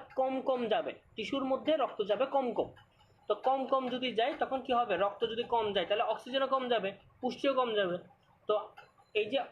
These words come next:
টিস্যুর মধ্যে অক্সিজেনের পরিমাণ কম যাওয়া, এটাকে বলা হয় হাইপোক্সিয়া। তাহলে অ্যাকিউট হাইপোক্সিয়া, তখন কী হবে? হাইপোক্সিয়া হয়ে যাবে, অর্থাৎ টিস্যুর মধ্যে অক্সিজেন যাচ্ছে না।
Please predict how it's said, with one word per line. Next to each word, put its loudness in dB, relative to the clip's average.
টিস্যুর 2
মধ্যে 2
অক্সিজেনের 0
পরিমাণ 2
কম 2
যাওয়া, 2
এটাকে 0
বলা 0
হয় -2
হাইপোক্সিয়া। -2
তাহলে 2
অ্যাকিউট 0
হাইপোক্সিয়া, -2
তখন -2
কী 0
হবে? 2
হাইপোক্সিয়া -2
হয়ে 2
যাবে, -4
অর্থাৎ 0
টিস্যুর 0
মধ্যে 2
অক্সিজেন 0
যাচ্ছে -2
না। -8